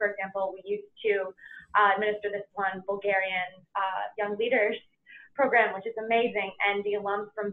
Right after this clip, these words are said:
that, um, from that program actually created their own association, and they have this amazing website online, and you can connect with them. So I would say most, most fellowships and programs, if they, there's not an official association, there's some sort of association online.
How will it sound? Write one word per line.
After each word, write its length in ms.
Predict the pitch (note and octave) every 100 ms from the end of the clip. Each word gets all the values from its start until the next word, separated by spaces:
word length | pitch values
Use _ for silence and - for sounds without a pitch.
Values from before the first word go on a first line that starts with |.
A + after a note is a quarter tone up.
| G3
that, 240 | F#3+ F#3+ - -
um, 460 | G#3 F3+ F3 F3 E3+ -
from 80 | A3
that 160 | A3
program 300 | - A#3 A3+ F#3+
actually 320 | G3 G#3+ G3+
created 240 | - G#3 G3
their 160 | F#3+ -
own 240 | G3 G3 G3+ G#3
association, 800 | A3 G#3 G3 G3 - B3 B3+ A#3 G3+
and 160 | F#3+ F#3 G#3+
they 160 | G3 F#3+
have 160 | G3 G3
this 140 | F#3+
amazing 320 | G3 F#3+ F#3+ F#3
website 320 | A#3+ A#3+ A#3
online, 480 | A3 G#3+ G#3 G3+ G3+
and 80 | G3+
you 140 | F#3 _
can 80 | -
connect 240 | - A3 A3
with 100 | G3+
them. 200 | F#3 F#3 F3+ - - _ -
So 240 | A3+ -
I 160 | G#3+ A3+
would 80 | A#3
say 100 | A#3
most, 300 | G#3+ A3 A3 - _ G#3+
most 240 | G#3+ A3 - _
fellowships 540 | - G#3+ A3 - A#3 -
and 80 | G#3+
programs, 400 | G#3+ G#3 G#3 G#3 -
if 140 | G3+
they, 160 | G3+ G3 -
there's 200 | G3 G3
not 160 | F#3+ F#3
an 100 | F#3+
official 320 | G3 G3 G#3
association, 480 | G#3 G#3 G#3 G3+ G3
there's 240 | F3+ F3+ F3+
some 80 | - -
sort 240 | F3+ F3+
of 80 | F3+ - _ _ _ _
association 400 | F#3+ - - - -
online. 320 | - - -